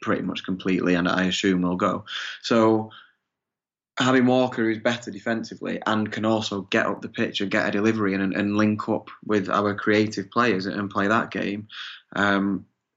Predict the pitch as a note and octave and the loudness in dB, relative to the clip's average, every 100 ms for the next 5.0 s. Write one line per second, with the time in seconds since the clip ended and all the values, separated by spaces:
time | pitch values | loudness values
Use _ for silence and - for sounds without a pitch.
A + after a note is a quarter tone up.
0 | _ _ _ B2+ A2 A2 A2+ B2 A#2+ G#2 | _ _ _ 2 4 4 4 2 0 -2
1 | A2 G#2+ G2 F#2+ B2+ - G2 G2+ - G2 | -2 0 -2 -4 -4 -4 -6 -4 -6 -8
2 | - F#2 - - - - - _ - A#2+ | -4 -4 -4 -8 -16 -16 -20 _ -2 4
3 | A#2 B2+ B2+ B2 A2+ A2+ A2 A2+ G#2+ A2 | 6 8 8 6 4 2 2 0 0 -2
4 | - A2 G#2+ G#2 G2+ G2 F#2+ A#2+ - - | 0 2 4 4 2 2 2 0 -4 -18